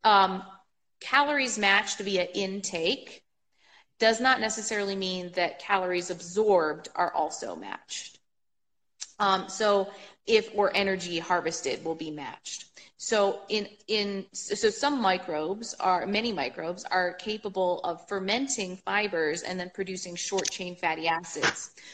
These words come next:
So while we as humans don't have the digestive enzymes that allow us to harvest energy from fibers, we can't break those chemical bonds, the bacteria do it for us. And they then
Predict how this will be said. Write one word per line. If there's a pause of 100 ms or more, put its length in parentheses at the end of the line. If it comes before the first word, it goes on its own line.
So
while
we
as
humans
don't
have
the
digestive
enzymes
that
allow
us
to
harvest
energy
from
fibers,
we
can't
break
those
chemical
bonds, (220)
the
bacteria
do
it
for
us.
And
they
then